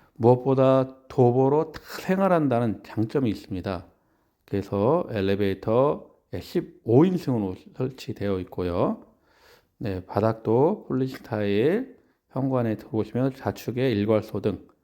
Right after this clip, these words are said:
우측에 신발창, 네, 이렇게 되어 있습니다. 네, 삼연동 중문 되어 있고요. 네,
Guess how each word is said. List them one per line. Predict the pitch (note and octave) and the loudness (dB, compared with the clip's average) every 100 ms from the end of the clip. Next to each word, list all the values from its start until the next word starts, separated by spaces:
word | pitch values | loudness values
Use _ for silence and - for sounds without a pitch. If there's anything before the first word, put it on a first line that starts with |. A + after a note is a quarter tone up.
| _ _ - | _ _ -8
우측에 | G#2 - A2 A#2 C#3 | -8 -6 -2 0 0
신발창, | D#3+ - C#3 B2 A2 - F#2 - _ _ _ _ _ _ _ _ | -2 -8 -4 -4 -4 -6 -6 -10 _ _ _ _ _ _ _ _
네, | - | -6
이렇게 | F#2 F#2 G#2 A2 | -4 -4 -6 -8
되어 | - F#2+ | -2 -2
있습니다. | - G#2 F2+ F#2 G#2+ G3 - _ _ _ _ _ _ _ _ _ _ _ _ _ _ _ _ _ _ _ _ _ _ _ _ _ _ _ _ _ _ _ _ _ _ - | -2 -4 -4 0 0 0 -4 _ _ _ _ _ _ _ _ _ _ _ _ _ _ _ _ _ _ _ _ _ _ _ _ _ _ _ _ _ _ _ _ _ _ -8
네, | F#2 | -8
삼연동 | - B2+ C3 B2+ A#2 G2+ | -2 2 2 2 0 -2
중문 | - A#2 A2+ G2+ | -2 0 0 -2
되어 | G#2 G#2 | -2 -2
있고요. | F#2 - F2+ F2 A2 F3+ - _ _ _ _ - - _ _ _ _ | -2 -4 -6 -2 -2 -2 -8 _ _ _ _ -20 -20 _ _ _ _
네, | - F#2+ F2 | -4 -4 -4